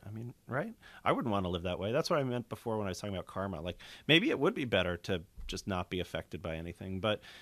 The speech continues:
it's not, it's not an aspiration of mine. And I, and, uh, you know, I don't know, I don't really know people who are like that, who are just totally colorless and, and bland. It's, those aren't my role models.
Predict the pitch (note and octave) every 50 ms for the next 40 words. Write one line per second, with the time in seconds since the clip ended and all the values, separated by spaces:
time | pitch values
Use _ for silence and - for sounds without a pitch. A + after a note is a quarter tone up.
0 | - - - - - - - - A#2+ B2+ D3 D3 C#3 - - _ - G#2+ - -
1 | C#3+ D3 C#3+ C3 A#2+ A#2+ A#2+ - - - G2+ - - - A2 G2 F2+ F#2 F#2+ B2+
2 | D3 A2 F2+ F2+ F2 - - - - G2 A2 A2+ B2 C3 - B2+ B2+ B2 B2+ B2
3 | B2 - B2+ B2+ B2 A#2+ A#2 A#2+ C3 C#3 C3 - - - B2+ A#2+ A#2 A#2 - B2+
4 | C3 D#3+ E3 D3 C3 A#2+ A2+ A2 G#2 G2+ - - A2 - G#2+ G2 G2+ G2 G2 F#2
5 | F2+ F2 - - G#2+ G#2 G2 E2 E2 E2 E2+ F2 F2 F2 F2+ - - - F2+ E2+
6 | F2+ F2 F2 E2 - - - - - - - - - - - G2 G2+ G2 F#2 E2+
7 | E2+ E2+ - - - E2 E2 E2 - - G2 F#2 F#2 F2+ F2+ E2 - - F2+ E2+
8 | G2+ A#2+ A2 F#2+ F2+ G2+ - - - - A2 A2+ A#2 A2 A#2+ A#2 A#2 F#2 G#2 G2
9 | F#2+ F#2 F#2 F#2+ G#2+ A2 F#2+ E2+ E2 F2 F#2 F#2+ -